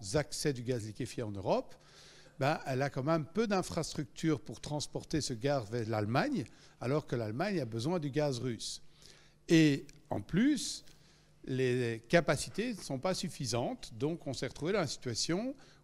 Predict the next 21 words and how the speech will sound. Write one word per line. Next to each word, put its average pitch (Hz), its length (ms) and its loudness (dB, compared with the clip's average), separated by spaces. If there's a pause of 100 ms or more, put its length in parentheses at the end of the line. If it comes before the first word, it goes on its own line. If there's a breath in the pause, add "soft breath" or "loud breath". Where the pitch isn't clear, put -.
où 196 320 2
l'Espagne 165 500 2
refusait 143 840 4 (720 soft breath)
à 120 100 0
certains 165 800 2 (520)
bateaux 131 480 2
transportant 139 580 -6
du 123 100 -6
gaz 117 260 -2
liquéfié 127 440 -4
d'utiliser 131 480 -2
leurs 165 160 0
terminaux 110 460 -2
qui 160 140 -6
étaient 139 140 -4
complètement 151 460 -6
saturés. 139 400 -6 (880 loud breath)
Donc 160 160 -2
c'est 170 420 2
quand 151 120 0
même 202 320 2